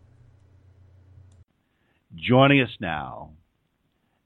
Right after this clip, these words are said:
is Doctor Julie Holland, psychiatrist specializing in pharmacology, best-selling author, and she's also author of the book, Ecstasy,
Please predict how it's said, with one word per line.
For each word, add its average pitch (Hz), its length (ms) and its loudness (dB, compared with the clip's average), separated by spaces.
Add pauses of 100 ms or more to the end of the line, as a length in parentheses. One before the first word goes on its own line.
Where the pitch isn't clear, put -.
is 95 180 -8
Doctor 127 360 2
Julie 180 560 4
Holland, 139 540 2 (1160)
psychiatrist 101 720 -6
specializing 92 600 -10
in 82 160 -14
pharmacology, 85 720 -14 (1300)
best-selling 117 600 -2
author, 87 580 -8 (840)
and 85 220 -10
she's 87 160 -10
also 131 360 -2
author 107 460 -4
of 87 120 -8
the 87 60 -10
book, 87 420 -2 (260)
Ecstasy, 73 720 -6